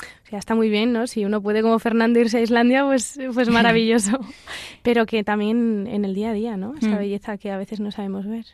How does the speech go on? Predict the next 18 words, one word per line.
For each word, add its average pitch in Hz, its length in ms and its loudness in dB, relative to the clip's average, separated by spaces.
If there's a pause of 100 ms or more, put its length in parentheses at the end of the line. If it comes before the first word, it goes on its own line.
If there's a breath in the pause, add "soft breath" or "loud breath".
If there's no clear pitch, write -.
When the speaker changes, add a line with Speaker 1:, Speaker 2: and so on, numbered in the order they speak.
(140)
Speaker 2:
Sí, 190 340 -8
Speaker 1:
Qué 214 60 -12
Speaker 2:
de 214 80 -2
hecho, 202 180 -2
Speaker 1:
bueno. 202 140 0
Speaker 2:
a 202 60 0
mí 208 100 -2
es 214 120 -6
una 214 120 -2
de 208 80 0
las 208 140 -2
cosas 214 240 -2
que 202 100 -4
más, 196 420 -4
que, 196 140 -4 (420)
que 190 140 -2
me 185 140 2
da 190 80 2